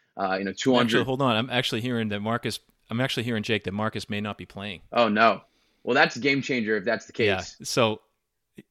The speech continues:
Speaker 2: it is, I think. And I think that that's gonna be a big, a big loss for them. Uh, they've added in a couple of other guys in, in lieu of him, but it looks like Marcus may not be on that roster when they show up in Salt Lake City.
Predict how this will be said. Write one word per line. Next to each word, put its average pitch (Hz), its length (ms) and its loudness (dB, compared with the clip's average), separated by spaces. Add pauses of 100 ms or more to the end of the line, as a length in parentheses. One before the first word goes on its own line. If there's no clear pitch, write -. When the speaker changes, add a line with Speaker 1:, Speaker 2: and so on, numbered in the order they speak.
(240)
Speaker 2:
it 127 160 4
is, 107 320 4
I 113 100 -2
think. 117 280 2
And 113 180 0
I 113 120 0
think 131 240 -4
that 120 120 0
that's - 160 0
gonna 117 120 -4
be 107 80 0
a 101 40 -2
big, 107 400 -2 (640)
a 101 60 -10
big 120 240 -2
loss 110 280 -2
for 98 140 -10
them. 90 320 -8 (100)
Uh, 101 240 -4
they've 107 180 -4
added 123 280 0
in 120 180 2
a 107 60 0
couple 120 240 -6
of 107 80 -4
other 107 180 -2
guys 104 480 -2
in, 101 260 -8
in 98 200 -10
lieu 117 160 -4
of 101 80 -6
him, 98 240 -8
but 95 260 -6 (480)
it 107 140 -10
looks - 180 -4
like 113 140 0
Marcus 113 420 -4
may 107 140 -2
not 113 200 -4
be 107 120 -4
on 101 120 -4
that 95 160 -4
roster 101 380 -4
when 95 120 -10
they 95 80 -8
show 98 200 -6
up 95 140 -10
in 92 60 -10
Salt 90 240 -8
Lake 87 120 -10
City. - 220 -10